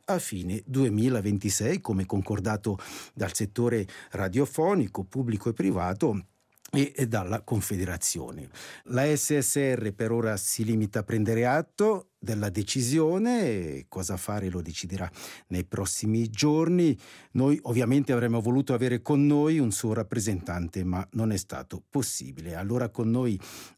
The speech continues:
abbiamo due consiglieri nazionali, Lorenzo Quadri della Lega dei Ticinesi,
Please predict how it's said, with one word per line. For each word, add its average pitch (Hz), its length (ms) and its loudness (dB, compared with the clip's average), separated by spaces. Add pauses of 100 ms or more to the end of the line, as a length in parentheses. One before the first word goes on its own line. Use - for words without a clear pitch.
abbiamo 113 560 0
due 123 360 2
consiglieri 117 760 0
nazionali, 143 1000 2
Lorenzo 95 420 -2
Quadri 160 800 2
della 90 240 -8
Lega 92 220 -4
dei 85 140 -4
Ticinesi, 135 760 0